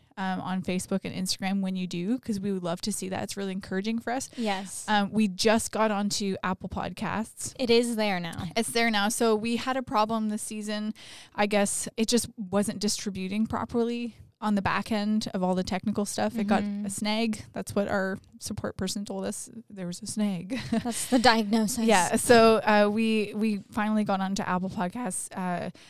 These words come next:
Speaker 1: however, because it's at the end of the season, no one's gone and listened to it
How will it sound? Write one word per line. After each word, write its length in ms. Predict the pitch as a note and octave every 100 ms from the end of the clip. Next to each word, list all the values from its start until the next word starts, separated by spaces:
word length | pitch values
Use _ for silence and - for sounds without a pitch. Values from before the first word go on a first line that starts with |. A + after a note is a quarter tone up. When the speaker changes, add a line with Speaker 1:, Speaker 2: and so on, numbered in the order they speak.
| -
Speaker 1:
however, 640 | F#3+ F#3+ F#3 F#3 F#3 F#3 - - - _
because 380 | F#3+ - G3+ F#3+
it's 200 | - F#3
at 120 | F#3 -
the 80 |
end 140 | G#3+ A#3
of 60 | G#3+
the 100 | G3+
season, 460 | G3+ G3 G3 F#3+ -
no 160 | G#3
one's 240 | G3+ G3 -
gone 300 | - G3 F#3+
and 300 | F#3 F3+ -
listened 420 | G3+ - G#3+ G#3+ -
to 140 | G#3
it 120 | G3